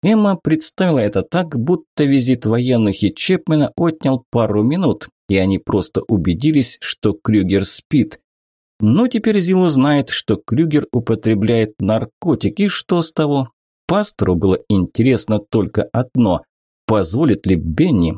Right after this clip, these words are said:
продавать наркотики мусорщикам? Тот позволил, и куда ему было деваться?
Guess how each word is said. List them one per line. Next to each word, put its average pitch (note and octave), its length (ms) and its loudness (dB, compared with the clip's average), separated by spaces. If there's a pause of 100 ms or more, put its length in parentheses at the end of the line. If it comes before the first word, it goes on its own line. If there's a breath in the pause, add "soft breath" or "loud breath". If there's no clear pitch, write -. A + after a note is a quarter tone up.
(120)
продавать F3+ 600 0
наркотики B2+ 720 0
мусорщикам? G#2 880 0 (480)
Тот A#3+ 280 0
позволил, F#3 720 0 (140)
и C3+ 120 0
куда C3 480 0
ему F#3+ 220 2
было F3+ 240 0
деваться? A#2+ 600 -2